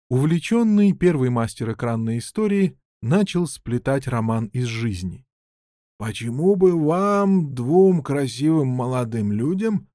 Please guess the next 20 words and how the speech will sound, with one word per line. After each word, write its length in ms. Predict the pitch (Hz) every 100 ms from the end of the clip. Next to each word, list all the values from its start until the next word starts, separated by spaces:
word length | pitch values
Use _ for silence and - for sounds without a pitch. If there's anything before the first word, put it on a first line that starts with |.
| _ _ -
не 160 | 127
пожениться 800 | 135 139 151 214 262 202 - 147
здесь, 640 | 127 127 151 208 143 - 107
в 80 |
живописных 800 | 101 113 120 - 190 151 160 135
окрестностях 960 | 143 - 147 175 131 151 139 - 156 -
старой 680 | - - 156 156 156 147
романтичной 760 | 135 135 135 131 147 131 - 165
Мексики? 720 | 190 147 - - 95 - _ _ _ _ _ _ _ -
Какой 520 | 110 104 127 135 131
союз! 920 | - - 127 123 131 143 147 _ - _ _ _ _ _ _ -
Эта 320 | 120 135 131
молодая 560 | 131 131 131 135 135
женщина 480 | 131 147 147 - 135
даже 280 | 131 139 131
сейчас 540 | - 151 180 170 127
носит 300 | 127 117 - -
прекрасное 640 | 120 - 113 113 123 117
белое 360 | 113 117 113 107
платье, 460 | 123 156 - 117